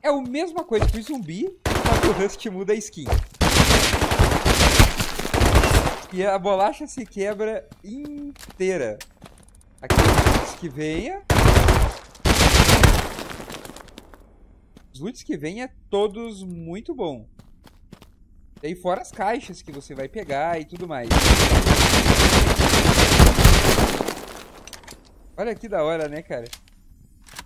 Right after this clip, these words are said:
Mil pedras. Muito bons loots. Muito bom mesmo.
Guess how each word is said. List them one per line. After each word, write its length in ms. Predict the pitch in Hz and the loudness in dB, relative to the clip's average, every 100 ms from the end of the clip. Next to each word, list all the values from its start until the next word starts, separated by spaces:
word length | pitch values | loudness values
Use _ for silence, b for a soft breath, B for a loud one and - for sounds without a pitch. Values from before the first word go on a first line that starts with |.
| - 156 | -18 -8
Mil 380 | 214 339 349 | -2 0 -2
pedras. 880 | 269 196 226 233 220 240 247 - - - - _ - _ - - | -6 -6 -4 -6 -6 -8 -8 -14 -20 -20 -20 _ -20 _ -20 -18
Muito 420 | 170 185 214 285 196 | -12 -8 -8 -8 -6
bons 300 | 180 165 143 | -6 -6 -10
loots. 440 | 131 101 - - - _ - - _ - _ - 147 | -14 -14 -20 -20 -20 _ -20 -20 _ -20 _ -20 -16
Muito 220 | 180 208 | -14 -10
bom 160 | 214 | -10
mesmo. 360 | 240 165 120 | -8 -10 -12